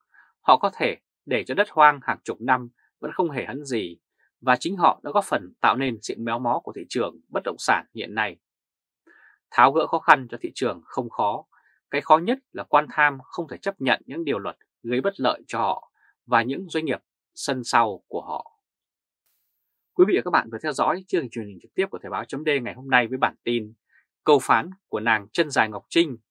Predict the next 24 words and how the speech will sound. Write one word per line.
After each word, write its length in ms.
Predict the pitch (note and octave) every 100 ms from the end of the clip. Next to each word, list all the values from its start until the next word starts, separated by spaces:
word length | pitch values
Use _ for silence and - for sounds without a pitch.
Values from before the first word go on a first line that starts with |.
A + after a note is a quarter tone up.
| _ _
và 200 | G#2+ G#2+
bụng 180 | G2 A2 _
tham 360 | - C3+ A#2+ G#2+ _ _
nhà 240 | A#2+ A2 -
quan. 280 | G#2+ G2+ F#2+ _ _ _ _ _ _ _ _ _ _ _ _ _ _ _ _
Quý 120 | E3
vị 80 | F#3+
và 60 | A#2
các 60 |
bạn 140 | E3+ A#2
hãy 60 | C3
chia 140 | E3
sẻ 280 | - C3 E2+
video 240 | C3 D3 C#3+
này 260 | B2 G#2 _ -
cho 60 |
nhiều 140 | C#3 B2
người 140 | G#2
biết 160 | D3 -
và 60 | G2+
bấm 120 | A#2
nút 100 | A3 -
theo 100 | A#2+
dõi 280 | G#2 -